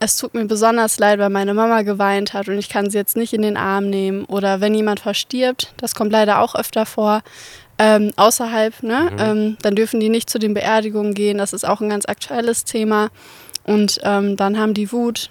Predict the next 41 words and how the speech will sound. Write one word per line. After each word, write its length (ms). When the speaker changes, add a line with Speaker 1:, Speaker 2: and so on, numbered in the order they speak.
Speaker 1:
die 100
haben 340
Leid 320
in 180
sich 260
und 80
das 200
wollen 140
die 100
teilen. 540
Oft 180
ist 140
es 120
so, 120
dass 180
sie 100
gar 140
keine 240
Antwort 400
wollen, 260
sondern 240
einfach 440
nur, 320
dass 160
jemand 320
da 200
ist, 200
ein 80
bisschen 320
nickt 480
und 280
Verständnis 640
zeigt. 460
Speaker 2:
Mhm. 200
Was 100
ich 140
mir, 280
mir 240
jetzt 440
gerade 240
gefragt, 420